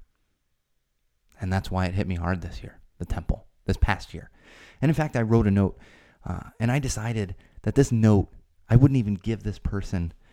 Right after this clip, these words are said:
the satisfaction of being inside the temple. So I went to the very outside of the temple, one of the corner spires of the temple, and I wrote it outside the temple.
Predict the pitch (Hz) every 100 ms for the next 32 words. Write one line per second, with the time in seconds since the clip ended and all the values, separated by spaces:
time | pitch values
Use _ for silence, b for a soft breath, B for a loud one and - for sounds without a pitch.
0 | b b - 101 110 104 - 95 - 95
1 | 87 92 - 92 80 85 82 85 - -
2 | - - 101 107 117 - 104 92 87 101
3 | 135 131 127 110 107 - 98 90 - 92
4 | 95 92 90 80 - 180 175 123 - 120
5 | 117 107 101 90 104 95 92 85 90 92
6 | 85 131 - - 117 98 - 101 - 78